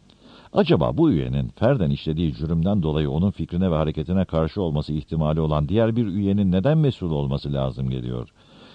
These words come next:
Cemiyet silahlı bir kuvvet midir? Üyeler üzerinde zorlayıcı amir vaziyetinde midir?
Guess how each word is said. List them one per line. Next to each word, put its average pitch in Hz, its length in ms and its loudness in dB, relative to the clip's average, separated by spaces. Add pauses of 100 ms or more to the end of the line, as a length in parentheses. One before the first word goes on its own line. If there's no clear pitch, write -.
(120)
Cemiyet 101 400 4
silahlı 95 400 2
bir 170 80 4
kuvvet 98 320 0
midir? 64 360 -4 (280)
Üyeler 87 560 2
üzerinde 85 560 0
zorlayıcı 87 600 0
amir 82 320 4
vaziyetinde 78 640 0
midir? 60 400 -6